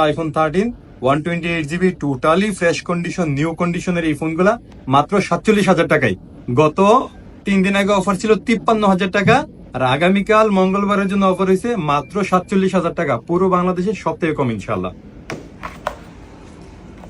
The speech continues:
iPhone টুয়েলভ প্রো ম্যাক্স বরাবরের মতো আমাদের দাম সব, সব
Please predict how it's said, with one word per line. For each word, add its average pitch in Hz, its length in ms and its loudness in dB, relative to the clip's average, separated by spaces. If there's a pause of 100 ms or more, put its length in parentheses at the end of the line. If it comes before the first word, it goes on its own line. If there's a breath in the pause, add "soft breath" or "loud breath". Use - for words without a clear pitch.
(560)
iPhone 180 200 0
টুয়েলভ 196 220 2
প্রো 208 120 0
ম্যাক্স 147 240 2 (140)
বরাবরের 180 420 4
মতো 190 120 -2 (100)
আমাদের 185 220 0
দাম 190 160 2
সব, 175 240 -2 (420)
সব 180 140 2